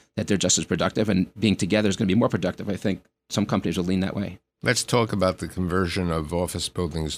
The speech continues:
Speaker 2: to, uh, residential, which I know you're quite active in.
Speaker 1: Right. So what I think is,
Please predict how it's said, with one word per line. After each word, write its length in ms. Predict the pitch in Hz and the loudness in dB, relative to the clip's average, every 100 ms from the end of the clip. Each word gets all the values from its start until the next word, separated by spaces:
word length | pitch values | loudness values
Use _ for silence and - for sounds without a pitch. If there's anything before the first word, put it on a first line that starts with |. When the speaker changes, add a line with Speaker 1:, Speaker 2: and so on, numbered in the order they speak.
| - | -8
Speaker 2:
to, 480 | 82 82 80 76 73 | -6 -4 -2 -4 -4
uh, 120 | 71 | -4
residential, 640 | 73 78 80 80 73 80 | -4 -2 -2 -2 -2 -4
which 200 | 76 73 | -4 -6
I 120 | - 82 | -4 -2
know 140 | 80 | 0
you're 260 | 82 78 76 - | 0 -2 -6 -6
quite 240 | - 87 | 0 2
active 400 | 78 73 - 67 | 2 0 -4 -12
in. 180 | - 76 _ | -10 -12 _
Speaker 1:
Right. 280 | 85 87 - _ _ _ _ _ _ _ _ _ - | -8 -6 -6 _ _ _ _ _ _ _ _ _ 0
So 420 | 135 123 110 110 | 4 6 4 2
what 120 | - 123 | 4 4
I 80 | |
think 340 | 120 - 160 131 | 4 6 6 6
is, 440 | 117 104 98 - | 4 4 2 0